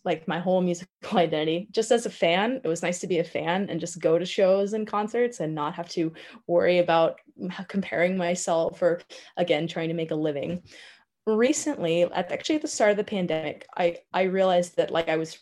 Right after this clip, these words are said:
ready, a part of me was really ready to go back to classical music specifically. And so I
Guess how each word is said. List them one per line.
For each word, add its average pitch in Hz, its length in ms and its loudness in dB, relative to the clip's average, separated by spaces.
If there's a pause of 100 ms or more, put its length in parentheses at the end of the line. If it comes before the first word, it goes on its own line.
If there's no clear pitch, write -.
ready, 185 380 -2
a - 60 -6
part 180 160 -2
of 175 40 0
me 170 80 -2
was 160 180 -6
really 151 220 0
ready - 260 -4
to - 120 -8
go 165 140 0
back 156 440 -2 (300)
to - 460 -6
classical 143 400 -4
music 180 280 -4
specifically. - 800 -8 (580)
And 165 120 -8
so 185 160 0
I 160 220 4